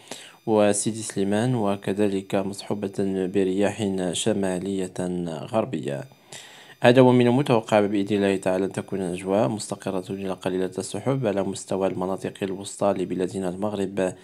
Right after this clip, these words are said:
وكذلك على مستوى الجنوب الشرقي، وكذلك الأقاليم الجنوبية. ومن المتوقع أن تعرف هذه الأيام انخفاضًا طفيفًا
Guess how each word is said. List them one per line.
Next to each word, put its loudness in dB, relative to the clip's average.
وكذلك 0
على 4
مستوى 2
الجنوب 0
الشرقي، -2
وكذلك 0
الأقاليم 0
الجنوبية. -2
ومن 8
المتوقع 4
أن 2
تعرف 2
هذه 2
الأيام 0
انخفاضًا 0
طفيفًا 4